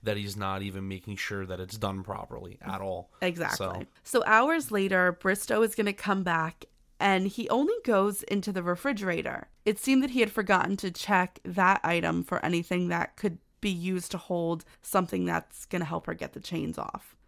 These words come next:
Speaker 2: So he, like, checked the whole paddock but forgot the refrigerator. So he's going back to check. <laughs> And then he screws up again because he checks the refrigerator and he thinks he doesn't see anything.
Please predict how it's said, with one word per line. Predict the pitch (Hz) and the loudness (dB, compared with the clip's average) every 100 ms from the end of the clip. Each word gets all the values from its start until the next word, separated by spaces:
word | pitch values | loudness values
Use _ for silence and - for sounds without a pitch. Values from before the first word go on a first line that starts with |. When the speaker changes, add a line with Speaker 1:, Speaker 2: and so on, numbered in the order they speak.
| _ | _
Speaker 2:
So | - | -4
he, | 202 | 0
like, | 190 170 | 2 2
checked | - 175 | -4 -8
the | - | -6
whole | 175 160 | -4 -2
paddock | 165 160 - - | 0 -2 -2 -6
but | - | -10
forgot | - - - - | -10 -8 -8 -8
the | |
refrigerator. | - - - - - - - 190 | -10 -8 -10 -8 -10 -8 -10 -6
So | 180 | -2
he's | 196 135 | -2 0
going | 175 151 | 0 2
back | 160 160 - | 0 -2 -4
to | 170 | -10
check. | - - - - _ | -6 -6 -6 -14 _
<laughs> | |
And | 208 208 | 2 4
then | 240 | 4
he | 302 | 4
screws | 269 - 233 | 2 2 0
up | 220 202 | 2 0
again | 160 - 220 214 185 | -2 2 2 4 0
because | 175 - 196 180 175 | -2 -2 0 0 -2
he | - 240 | -8 -8
checks | 240 262 262 | 0 2 2
the | 262 | 0
refrigerator | 220 190 185 202 202 214 | 0 0 -2 0 2 2
and | 190 | 0
he | 180 202 | -2 -2
thinks | 208 202 - | -2 -2 -2
he | 196 | -2
doesn't | 175 180 - | -2 -4 -6
see | 180 | -2
anything. | 170 196 220 262 277 285 | 0 -2 -2 -2 0 -2